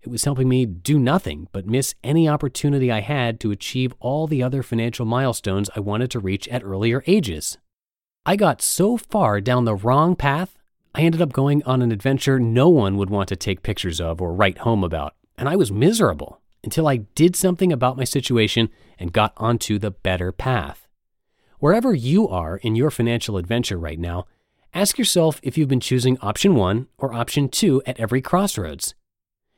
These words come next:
Have you been making decisions that will help you live the life you want, or doing nothing but going down a dark path you can't seem to find your way off of? If you're on the dark path,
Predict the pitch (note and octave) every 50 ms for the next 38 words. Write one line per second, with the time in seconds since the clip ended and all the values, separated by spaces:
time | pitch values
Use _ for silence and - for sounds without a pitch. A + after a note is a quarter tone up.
0 | _ _ - D#3 D#3 F#3+ F#3+ A3 A3 G3 F#3+ F#3 - G3+ G3+ F#3+ G3 E3+ - -
1 | D3+ D3 C#3 C#3+ D#3+ E3 D#3 C3 - D3 B2 A#2+ G#2+ F2+ G#2+ B2 B2 - B2+ A2+
2 | G2+ A2 B2+ B2 B2 A#2 A2 A2 A#2 A2+ - A#2 G2+ F#2+ G#2 A2 C3+ F3 - _
3 | _ _ _ _ _ _ _ _ _ - D3+ E3 C3 A2+ G2 - C3+ E3 F3 E3
4 | C#3 C3+ D#3+ F3+ - B2 F2 D#2+ D#2+ E2 - G2 F#2+ - - A#2+ B2 B2 A#2 B2+
5 | B2+ C3+ A#2+ F#2 F2+ - A2+ A#2+ C3 C#3 - - - A#2+ A#2 B2 C3+ C#3 - A2+
6 | F#2+ - - C3+ C3 A#2+ - - C3+ B2+ A#2 G#2+ - - A2 A#2+ B2+ A#2+ A#2+ B2
7 | B2+ A#2+ A2+ - B2+ D3 D#3 - - D2+ - - _ _ _ _ _ _ _ _
8 | _ _ _ _ _ _ - C#3 - D#3 D3+ - D3 F#3 B3 C4 G#3+ D#3 D#3+ D3
9 | C#3 - - G2+ F2 F2 - - _